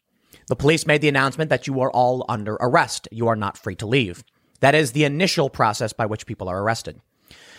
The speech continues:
Now, eventually, one of the officers, I kept waving to him, long story short, let him know I was press. And when he came to remove journalists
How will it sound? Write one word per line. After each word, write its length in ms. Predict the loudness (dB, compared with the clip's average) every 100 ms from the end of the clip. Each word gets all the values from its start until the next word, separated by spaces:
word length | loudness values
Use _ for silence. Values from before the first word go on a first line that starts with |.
| -20 -20 _ _ _
Now, 140 | 2 4
eventually, 680 | 4 4 4 4 4 2
one 220 | 0 0 0
of 120 | 0
the 160 | 2
officers, 420 | 2 2 0 -2 -2
I 80 |
kept 220 | -2 -4 0
waving 260 | 0 0
to 100 | 0
him, 120 | -2
long 160 | 0 -2
story 240 | -2 -4
short, 400 | 0 2 2 2 _ _ _ _ _ _ -18 0
let 120 | 2
him 80 | 4
know 100 | 4
I 120 | 4
was 120 | 2
press. 380 | 0 2 2 0
And 160 | -6 -4
when 100 | -4
he 80 | -4
came 280 | -2 -2
to 100 | 0
remove 340 | 0 2 0 0
journalists 720 | 0 0 0 -2 -2 -4 -4